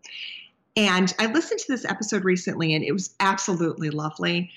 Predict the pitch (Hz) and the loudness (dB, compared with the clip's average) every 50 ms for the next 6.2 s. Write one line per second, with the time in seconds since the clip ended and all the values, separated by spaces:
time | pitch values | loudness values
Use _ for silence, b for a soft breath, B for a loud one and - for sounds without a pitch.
0 | B B B - 196 214 220 220 226 240 240 226 220 214 214 - 208 214 202 185 | B B B 0 2 4 4 4 4 4 6 6 6 4 2 2 0 2 2 2
1 | - 196 196 196 190 180 170 180 175 175 175 - - 170 165 165 180 165 165 165 | 2 2 2 2 2 0 2 2 0 0 0 0 2 2 4 4 4 4 2 2
2 | - - - 170 156 156 - - - 185 180 - - 220 208 208 220 220 220 220 | 0 -2 -2 0 0 0 0 -2 -2 -2 -2 0 2 4 4 6 4 4 4 2
3 | 196 180 175 165 160 165 170 185 175 170 160 - - 170 156 156 151 151 165 180 | 2 4 4 2 2 2 0 0 -2 0 -2 -2 -2 -2 0 0 0 -2 -2 0
4 | - 180 180 175 165 165 160 160 160 180 180 - - 160 165 170 160 - 180 160 | 2 4 4 6 6 6 6 4 4 2 2 2 0 0 0 0 -2 -2 0 2
5 | - 156 147 147 151 147 - 160 156 151 - 117 127 151 151 151 143 - - 147 | 4 4 4 4 2 2 2 2 2 2 0 0 0 0 2 2 0 0 -2 -2
6 | 139 - - - - | -2 -2 -4 -8 -12